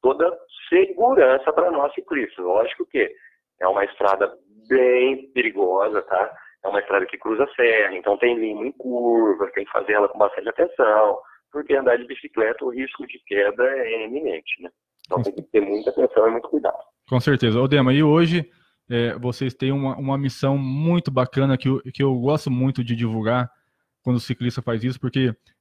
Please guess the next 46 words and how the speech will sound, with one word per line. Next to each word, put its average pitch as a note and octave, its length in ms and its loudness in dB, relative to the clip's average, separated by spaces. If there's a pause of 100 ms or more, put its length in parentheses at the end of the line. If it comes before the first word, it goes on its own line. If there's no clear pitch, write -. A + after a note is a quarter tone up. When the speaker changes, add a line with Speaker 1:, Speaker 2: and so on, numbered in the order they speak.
(100)
Speaker 2:
é, B2 220 -2 (260)
domingo G#3 300 2
passado, E3 380 0 (540)
ô, D#3 40 -4
Dema, C3 260 0
vocês, C#3+ 500 -2
é, C#3 320 -2 (240)
vocês D#3+ 380 -4
com, C3+ 340 -2
com C3 140 -2
a B2 40 0
galera A#2+ 200 0
do A2+ 60 -10
Pé B2 100 0
de A2 100 -10
Vela, B2+ 220 0
todo G#3 260 -2
mundo, D3+ 220 -2
o - 360 -16
Brasil A3+ 260 4
inteiro E3 320 4
demonstrou D#3 600 0
a D#3 80 -2
força F#3+ 440 0
que - 100 -10
o F3 40 -2
ciclista. - 260 -12 (180)
Nós D#3+ 180 -2
tamo, G#3 160 -2
é, E3 240 0
duas G#3 220 0
demonstrações, E3+ 760 0
ô, C3+ 120 0
Dema, B2 260 0
que - 80 -6
eu A#2+ 60 -2
quero B2+ 240 -2
colocar B2 420 -2
exemplo A#2+ 400 -2
aqui A2+ 140 -6
no A#2 100 -4
programa A#2 280 -2
Monster A#2 240 -4
Rock A2+ 180 -8
de A2+ 100 -2
hoje, C#3 300 2